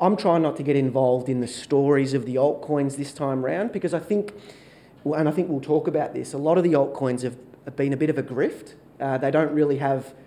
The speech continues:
a use case in the real world. Um, they're just narratives, right? Um, whereas, and, and, you know, some could argue that Bitcoin is part of that narrative as well,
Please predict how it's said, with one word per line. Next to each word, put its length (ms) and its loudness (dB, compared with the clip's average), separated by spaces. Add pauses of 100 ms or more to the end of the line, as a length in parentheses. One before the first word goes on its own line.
(120)
a 80 -6
use 320 -8
case 380 -6
in 100 2
the 80 2
real 240 2
world. 500 -2 (560)
Um, 600 -2
they're 100 0
just 220 -4
narratives, 720 -6
right? 280 -2 (460)
Um, 640 0 (320)
whereas, 520 0
and, 460 -2
and, 220 -4
you 60 0
know, 320 0
some 240 0
could 120 -2
argue 360 2
that 100 -8
Bitcoin 380 0
is 100 -6
part 260 -2
of 60 -4
that 180 -4
narrative 560 -2 (240)
as 200 -4
well, 420 0